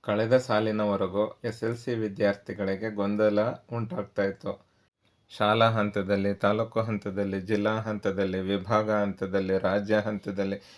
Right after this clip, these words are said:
ಹೀಗೆ ಹತ್ತು ಹಲವಾರು ಹಂತಗಳಲ್ಲಿ ಪಾಸಿಂಗ್ ಪ್ಯಾಕೇಜ್, ಸ್ಕೋರಿಂಗ್ ಪ್ಯಾಕೇಜ್‌ಗಳು ಬಿಡುಗಡೆಗೊಂಡು ಯಾವುದು ಓದುವುದು, ಯಾವುದು ಬಿಡುವುದು ಎನ್ನುವಷ್ಟರ ಮಟ್ಟಿಗೆ ಗೊಂದಲಗಳು ಉಂಟಾಗ್ತಾ ಇತ್ತು. ಅದನ್ನೆಲ್ಲ ಪರಿಹರಿಸುವ ನಿಟ್ಟಿನಲ್ಲಿ ರಾಜ್ಯಾದ್ಯಂತ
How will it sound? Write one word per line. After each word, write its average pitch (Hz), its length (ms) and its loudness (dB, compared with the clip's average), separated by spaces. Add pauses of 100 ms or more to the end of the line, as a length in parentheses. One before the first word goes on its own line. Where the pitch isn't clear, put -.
(140)
ಹೀಗೆ 113 340 4
ಹತ್ತು 110 460 4
ಹಲವಾರು 110 460 6
ಹಂತಗಳಲ್ಲಿ 101 640 2
ಪಾಸಿಂಗ್ 110 460 0
ಪ್ಯಾಕೇಜ್, 101 380 0
ಸ್ಕೋರಿಂಗ್ 113 480 -4
ಪ್ಯಾಕೇಜ್‌ಗಳು 101 600 0
ಬಿಡುಗಡೆಗೊಂಡು 104 960 0 (360)
ಯಾವುದು 104 380 2
ಓದುವುದು, 104 580 0
ಯಾವುದು 104 360 0
ಬಿಡುವುದು 107 560 0
ಎನ್ನುವಷ್ಟರ 104 680 0
ಮಟ್ಟಿಗೆ 104 480 -2
ಗೊಂದಲಗಳು 101 560 0
ಉಂಟಾಗ್ತಾ 98 460 -2
ಇತ್ತು. - 400 -8 (260)
ಅದನ್ನೆಲ್ಲ 107 640 2
ಪರಿಹರಿಸುವ 107 680 0
ನಿಟ್ಟಿನಲ್ಲಿ 104 680 -2
ರಾಜ್ಯಾದ್ಯಂತ 113 840 2